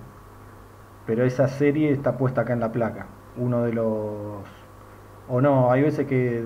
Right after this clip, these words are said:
directamente filtran los dos. Acá pa-, en esta plaquita particular parece que filtran la, la, el neutro y la fase, ¿sí? En este grafiquito aparentemente, bueno, no, yo no lo dibujé esto, pero bueno,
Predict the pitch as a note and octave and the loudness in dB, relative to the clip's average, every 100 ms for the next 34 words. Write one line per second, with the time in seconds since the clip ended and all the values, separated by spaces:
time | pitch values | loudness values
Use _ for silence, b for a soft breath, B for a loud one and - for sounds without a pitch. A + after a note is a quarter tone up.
0 | A2+ A#2+ B2+ C3 C3 C3+ C3+ A#2 C3+ C3 | -4 0 2 4 4 4 2 2 2 2
1 | B2+ B2 A#2+ C#3 D3 D#3 - - A#2 D3+ | 2 0 2 4 4 2 -6 -10 -2 4
2 | D3 D3 - C3+ D#3 D3+ C#3+ B2+ B2 - | 4 4 0 -2 0 2 2 2 -2 0
3 | D3 B2 A2+ A2+ B2+ D#3 C#3 C3 B2+ A#2 | 0 0 -2 -2 -2 0 0 0 -2 -2
4 | C3 A#2+ B2 A2+ A2+ - A#2 A2 G#2 G2 | -4 -2 -2 -2 -4 -4 -6 -4 -6 -8
5 | G2+ G#2+ A2 B2+ D3+ C#3+ C#3+ B2 A2+ G#2+ | -10 -6 0 2 2 2 2 2 -2 -4
6 | G#2+ - A2 - - - B B B B | -4 -4 -4 -6 -18 -20 B B B B
7 | B - - B2+ F3 B B B B B | B -16 -6 -4 -4 B B B B B
8 | B - - - - - - A#2 C3+ C3+ | B -20 -20 -20 -20 -16 -4 2 2 4
9 | C3 C3 C3+ C#3 C#3 C#3 C3 B2 B2+ B2 | 4 4 2 2 2 4 4 4 2 2
10 | B2+ C#3 C3 B2 A#2+ G#2+ A#2 A#2+ A2+ A2 | 2 4 2 2 0 -2 -2 -2 -4 -6
11 | G#2 - C3+ B2 A2 A2 A2 C3 C3+ C3 | -8 0 2 2 2 -2 0 2 4 2
12 | C3+ A2+ A2 A2 G#2+ | 0 -2 -2 -2 -4